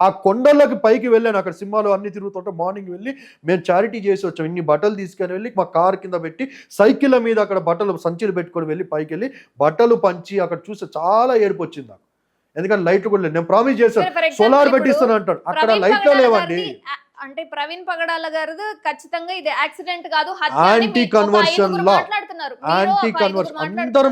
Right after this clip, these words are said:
Speaker 1: మాట్లాడుతున్నారు.
Speaker 2: ఎవరు?
Speaker 1: భయానికి ఎక్కడో అక్కడ లోపడుకున్నారు, కానీ నాతో ఎంతమంది టచ్ లో ఉన్నారో నాకు తెలుసు అండి.
Speaker 2: ఉమ్.
Speaker 1: అనేక మంది మాట్లాడుతూ ఉన్నారు, నేను ఎన్ని గ్రూప్ లో ఉన్నా నాకు తెలుసు.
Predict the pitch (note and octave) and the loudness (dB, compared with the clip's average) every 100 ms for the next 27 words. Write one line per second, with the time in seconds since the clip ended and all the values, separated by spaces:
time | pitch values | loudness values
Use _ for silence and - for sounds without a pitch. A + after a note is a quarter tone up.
0 | B3+ A#3+ A#3 G#3+ G#3+ F#3 C#3 A#2 F3+ A3 | 2 0 0 -2 -4 -6 -6 -4 0 0
1 | A#3 G#3 G#3+ - G#3+ G#3 G3+ G3 F#3+ F#3 | 0 -4 -4 -4 -4 -4 -4 -4 -6 -6
2 | F#3+ F#3 F3+ E3+ F3 G3+ E3+ F#3+ G3 F#3+ | -8 -8 -8 -6 -6 -6 -4 -2 -2 -6
3 | F#3 F#3+ F3+ F3 E3+ F3 F3 F3 D#3+ C#3 | -6 -8 -6 -8 -8 -12 -10 -10 -10 -10
4 | B2 - - _ _ A3+ - _ _ C3 | -12 -16 -20 _ _ _ -20 _ _ -6
5 | E3+ A#3 C#4+ C#4+ D4 C#4+ C4+ C4 A#3+ A#3 | 2 4 4 4 4 4 2 2 2 0
6 | A3 G3 E3+ C#3 F3 G3+ A3+ G#3+ B3 A#3 | 0 -2 -4 -6 -6 -6 -6 -6 -6 -6
7 | A#3 A3+ G3+ G#3+ | -6 -6 -6 -6